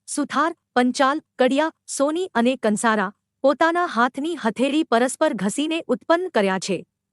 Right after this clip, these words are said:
વિશ્વના રચિતા એવા દેવાધિદેવ પ્રભુ શ્રી વિશ્વકર્માના ભારત દેશમાં ઘણા મંદિરો આવેલા છે. એમાંનું એક મંદિર ઇલોરગઢમાં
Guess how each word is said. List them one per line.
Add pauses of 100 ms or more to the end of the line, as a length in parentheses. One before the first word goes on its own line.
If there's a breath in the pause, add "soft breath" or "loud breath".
(120)
વિશ્વના
રચિતા
એવા
દેવાધિદેવ (100)
પ્રભુ
શ્રી
વિશ્વકર્માના (260)
ભારત
દેશમાં
ઘણા
મંદિરો
આવેલા
છે.
એમાંનું
એક
મંદિર
ઇલોરગઢમાં